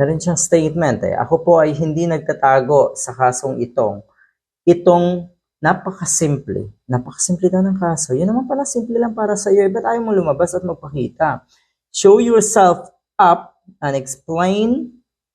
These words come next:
At kung talagang wala kang kasalanan, yun lang. Mahirap kasi talagang humarap sa mga ganitong investigasyon kung alam mo sa sarili mo na napakalaki ng kasalanan mo. Yun ang nakikita ng mga taong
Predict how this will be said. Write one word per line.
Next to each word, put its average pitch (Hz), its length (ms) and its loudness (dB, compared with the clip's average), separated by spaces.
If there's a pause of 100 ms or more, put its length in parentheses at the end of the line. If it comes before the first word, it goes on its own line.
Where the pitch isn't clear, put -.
(160)
At 156 160 -4
kung 160 160 0
talagang 147 320 4
wala 135 160 6
kang 160 160 -2
kasalanan, 190 960 2 (1040)
yun 160 240 0
lang. 120 480 0 (240)
Mahirap 160 320 -2
kasi 185 240 -10
talagang 190 240 2
humarap 190 320 4
sa 190 160 -2
mga 185 240 2
ganitong 185 240 -2
investigasyon 165 640 -4
kung 170 80 -2
alam 156 160 -2
mo 160 80 -6
sa 160 160 -8
sarili 135 400 -2
mo 170 160 -4
na 165 80 -4
napakalaki 143 720 -4
ng 135 160 -8
kasalanan 107 640 0
mo. 101 400 -4 (840)
Yun 247 240 4
ang 196 120 4
nakikita 147 440 -2
ng 165 160 0
mga 123 160 0
taong 123 240 0